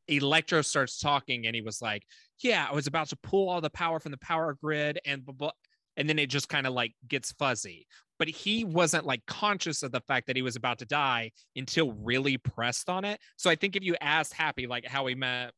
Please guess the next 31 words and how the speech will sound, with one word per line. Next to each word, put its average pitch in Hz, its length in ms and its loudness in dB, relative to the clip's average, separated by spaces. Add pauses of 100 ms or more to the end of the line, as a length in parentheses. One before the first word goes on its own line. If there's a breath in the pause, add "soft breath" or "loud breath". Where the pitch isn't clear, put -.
(680)
how 151 160 -6
he 165 80 0
met 151 180 -2
Aunt 143 160 -2
May, 131 160 -4
he 123 80 -12
was 147 120 -10
like, 180 120 -8
"Oh, 233 120 0
through 170 160 -6
Spider-Man." 110 640 -6 (400 soft breath)
And 151 100 2
if 151 80 0
you, 160 80 6
like, 151 220 2
pressed 151 300 2
him 170 180 -2
on 139 120 4
more 131 220 2
details, 147 420 -4
he 170 80 -6
would 156 120 -4
be 143 120 -6
like, 127 240 -8 (460)
"Uh, 156 320 0 (420)
<sighs> - 420 -6
uh," 156 480 4
like, 151 260 2
he 147 180 -4
just 156 260 -2
wouldn't 139 260 -2